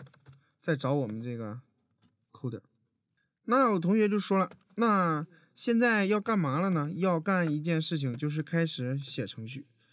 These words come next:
有同学说：“老师，最后一步啊。”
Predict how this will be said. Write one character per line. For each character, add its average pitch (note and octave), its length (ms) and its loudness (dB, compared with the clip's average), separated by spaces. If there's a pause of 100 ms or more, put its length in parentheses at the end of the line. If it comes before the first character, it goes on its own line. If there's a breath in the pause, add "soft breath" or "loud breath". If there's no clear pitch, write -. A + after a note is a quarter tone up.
(400 soft breath)
有 D#3 120 2
同 F#3 100 2
学 A3+ 160 4
说： A3 180 2
“老 E3+ 160 2
师， F3+ 140 0
最 B3 200 0
后 B3 240 2
一 E3+ 80 2
步 D#3 200 0
啊。” C3+ 220 0